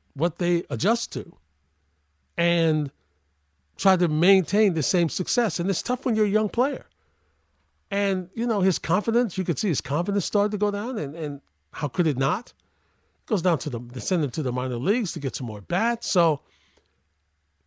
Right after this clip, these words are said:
the third base job is his if he can show that he can get it. So I'm interested about that. I'm, I'm curious about, you know, uh, speaking of the best shape of his life, we'll get back to Aaron Judge in a second.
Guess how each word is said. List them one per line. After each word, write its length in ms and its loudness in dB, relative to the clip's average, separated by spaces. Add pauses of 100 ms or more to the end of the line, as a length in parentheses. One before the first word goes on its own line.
(380)
the 140 4
third 320 8
base 280 6
job 440 2
is 180 2
his 320 4
if 140 2
he 120 4
can 560 0
show 280 2
that 180 -2
he 120 -2
can 220 -4
get 180 -2
it. 140 -18 (840)
So 140 4
I'm 100 8
interested 460 6
about 300 4
that. 300 2
I'm, 240 -6
I'm 140 -6
curious 460 8
about, 460 2 (380)
you 120 0
know, 360 0
uh, 360 -10 (280)
speaking 360 6
of 180 4
the 80 -2
best 200 4
shape 160 2
of 100 0
his 160 0
life, 120 2
we'll 100 4
get 120 4
back 200 2
to 80 0
Aaron 180 2
Judge 220 0
in 60 -4
a 60 -4
second. 300 -4